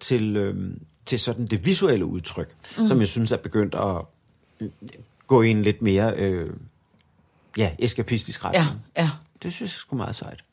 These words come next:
Speaker 2: Men, men, øh, men apropos det med de unge, Uffe, så synes jeg også altid,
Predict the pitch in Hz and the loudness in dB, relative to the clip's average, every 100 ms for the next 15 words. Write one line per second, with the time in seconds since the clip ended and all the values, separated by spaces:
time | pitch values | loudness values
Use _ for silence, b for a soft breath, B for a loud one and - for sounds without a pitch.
0 | _ B B B B B 220 220 214 - | _ B B B B B 4 6 4 0
1 | 202 202 185 170 165 147 175 180 170 190 | 0 2 4 6 6 6 4 2 0 -2
2 | 185 233 240 226 214 180 190 220 190 196 | -2 2 2 2 4 4 4 2 0 0
3 | - 226 - 226 208 175 220 - 233 240 | 0 2 2 2 2 4 4 4 2 2
4 | - - - | 0 -4 -4